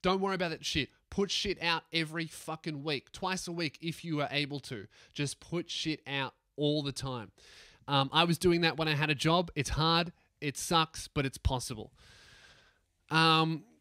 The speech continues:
and yeah, just look at other people. Look at other people that are better than, better than you. Look at how they edit their videos.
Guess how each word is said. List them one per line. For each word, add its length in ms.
and 560
yeah, 200
just 220
look 200
at 100
other 220
people. 340
Look 160
at 60
other 160
people 260
that 120
are 40
better 280
than, 200
better 320
than 200
you. 220
Look 240
at 160
how 220
they 180
edit 280
their 160
videos. 800